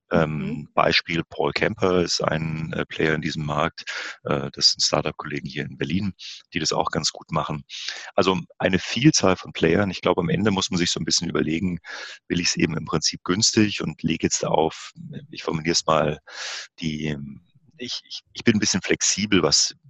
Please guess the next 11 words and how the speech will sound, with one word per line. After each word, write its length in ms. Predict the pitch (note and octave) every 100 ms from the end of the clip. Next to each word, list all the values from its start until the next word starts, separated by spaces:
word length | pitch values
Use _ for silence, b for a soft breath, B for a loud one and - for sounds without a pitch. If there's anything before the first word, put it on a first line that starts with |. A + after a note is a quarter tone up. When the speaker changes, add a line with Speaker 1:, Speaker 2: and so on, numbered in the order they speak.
| - _ - - - _
Speaker 1:
die 100 | D#2+
Neuigkeit 640 | D#2 D2+ F2+ - - E2+ -
des 180 | D2+
Fahrzeugs 500 | - E2 E2+ F2 -
angeht 480 | D2+ D2 E2 D#2 D#2+
und 100 | -
vielleicht 540 | - - - F2 - -
auch 200 | - -
so 120 | -
den 160 | -
Standard. 500 | - - G#2+ G#2+ G#2+